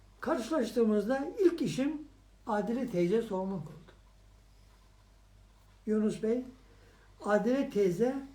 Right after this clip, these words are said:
o ziyaretimizden sonra iki yıl daha yaşadı. Muhtaç ziyaretlerimizi yaptık.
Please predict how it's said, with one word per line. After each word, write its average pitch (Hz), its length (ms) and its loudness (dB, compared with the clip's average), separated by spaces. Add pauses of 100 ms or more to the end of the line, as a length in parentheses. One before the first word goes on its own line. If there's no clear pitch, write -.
(440)
o 302 180 2
ziyaretimizden 202 840 2
sonra 214 580 -4 (640)
iki 311 280 -2
yıl 233 220 4
daha 185 180 -4
yaşadı. 151 440 -6 (3500)
Muhtaç 262 480 2
ziyaretlerimizi 180 920 0
yaptık. - 480 -4